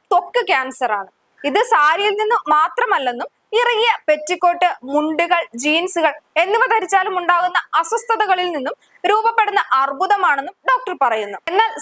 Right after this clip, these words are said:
സാരി ധരിക്കുന്നത് നേരിട്ട് ക്യാൻസറിന് കാരണമാകുന്നില്ലെന്നും വിദഗ്ധർ ചൂണ്ടിക്കാട്ടുന്നു.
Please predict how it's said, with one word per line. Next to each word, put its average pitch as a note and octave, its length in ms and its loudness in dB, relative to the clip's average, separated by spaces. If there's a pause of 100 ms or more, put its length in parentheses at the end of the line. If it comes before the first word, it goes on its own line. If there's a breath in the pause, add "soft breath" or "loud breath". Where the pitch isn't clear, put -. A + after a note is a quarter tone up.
സാരി D4 440 2
ധരിക്കുന്നത് F4+ 480 2 (320)
നേരിട്ട് F4 420 0 (100)
ക്യാൻസറിന് F4+ 500 0 (180)
കാരണമാകുന്നില്ലെന്നും F4 1040 0 (120)
വിദഗ്ധർ F4 420 0
ചൂണ്ടിക്കാട്ടുന്നു. F4+ 600 -2